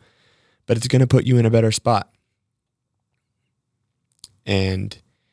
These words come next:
if you wanna know how to do that, go find the trainer that's been reaching out to you. And if there hasn't been one, go find one in your area.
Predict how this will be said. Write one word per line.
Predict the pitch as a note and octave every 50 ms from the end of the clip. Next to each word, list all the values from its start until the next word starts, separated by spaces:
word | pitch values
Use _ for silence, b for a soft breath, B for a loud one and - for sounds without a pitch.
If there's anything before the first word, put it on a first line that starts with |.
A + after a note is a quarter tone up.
| _ _ _ _ _ _ _ _ _ _ _ _ _ -
if | G#2+ - -
you | A2+ A2
wanna | G#2+ G#2 G2+ G2
know | G#2+ G2
how | F#2 F#2+ G2+ G2+ A2+
to | C3 C3+
do | C3+ C#3 D3+
that, | D#3 F3 F3+ F3+ - - _ _ _ _ _ _ _ _ _ _ _ _ _ _ _ _ _ _ _ _ _ _ _ _ _ _ _ _ _ _ _ _ _
go | - C3+ C#3
find | - D3+ D3 C#3+
the | B2+ A#2
trainer | - - D3 C#3+ B2 A2
that's | G#2 A2 -
been | - - G#2+ G#2 G2
reaching | G2 G2+ G2+ - G#2 G#2+
out | G2 G2 - -
to | - -
you. | - - - _ _ _ _ _ -
And | G#2+ G2+
if | F#2+ -
there | - G#2+
hasn't | G#2+ G#2+ G2+ G#2+ B2+ C3 -
been | C#3 D3 D3
one, | D3 D3+ D#3+ D#3 - _ _ _ _ _ _ _ _ _
go | - D3+ C#3+
find | - - C3+ C3+ C3
one | A#2+ A2+ A2
in | G#2 G#2
your | G2+ - -
area. | F#2 F#2 G2 - - G#2+